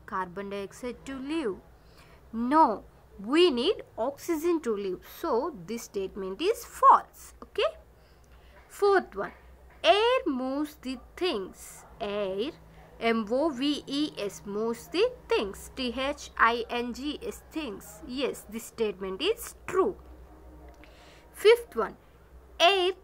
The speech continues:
takes up space. Air takes up space. Yes, this statement is true. Air will take space.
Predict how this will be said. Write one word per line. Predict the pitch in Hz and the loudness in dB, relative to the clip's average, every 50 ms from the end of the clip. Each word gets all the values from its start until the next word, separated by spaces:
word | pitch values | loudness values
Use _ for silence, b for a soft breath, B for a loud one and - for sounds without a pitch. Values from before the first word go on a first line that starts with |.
| - - - | -20 -10 -4
takes | - 302 294 294 294 - - - - | 0 0 0 0 -2 -6 -16 -4 0
up | 330 302 311 311 - | 0 0 0 -2 -12
space. | - - - - - - 320 113 104 98 - - - - - - - - - - - | -20 -20 -20 -10 -4 -2 -2 0 -2 -4 -6 -10 -14 -14 -16 -18 -20 -20 -20 -12 -6
Air | - 247 254 247 247 294 403 480 - - - - - - - - - - - | -2 0 2 2 4 2 2 0 -2 -8 -18 -20 -20 -20 -20 -20 -20 -4 0
takes | 285 254 254 285 - - - - - - - | 2 2 2 2 0 -4 -14 -18 -18 -4 4
up | - 262 370 381 - - - - - - - | 6 6 6 4 0 -12 -20 -20 -20 -20 -20
space. | - - - - - 466 466 302 208 214 - - - 240 - | -18 -18 -18 -4 0 2 2 2 2 -2 -6 -12 -16 -12 -6
Yes, | 247 294 359 277 190 196 - - - - | 0 2 2 2 2 -2 -8 -12 -16 -14
this | - 214 302 330 - | -4 0 0 0 0
statement | - - - 254 240 226 220 - 220 220 214 214 190 254 | -4 -6 -2 0 0 0 0 0 -4 -4 -6 -6 -4 0
is | 339 480 587 - - - - | 0 0 0 -2 -12 -16 -10
true. | - 302 254 202 190 - B B B B B B B B B B - | -4 -2 -2 -2 -2 -4 B B B B B B B B B B -10
Air | - 220 233 233 247 | -2 0 2 2 2
will | 226 240 269 262 240 - - | 0 -2 -4 -6 -6 -6 0
take | - 226 240 330 466 - - | 2 4 4 4 2 0 -4
space. | - - - - - - 294 185 175 - - - - - | -14 -16 -18 -14 -2 -2 -2 -2 -2 -10 -16 -16 -16 -18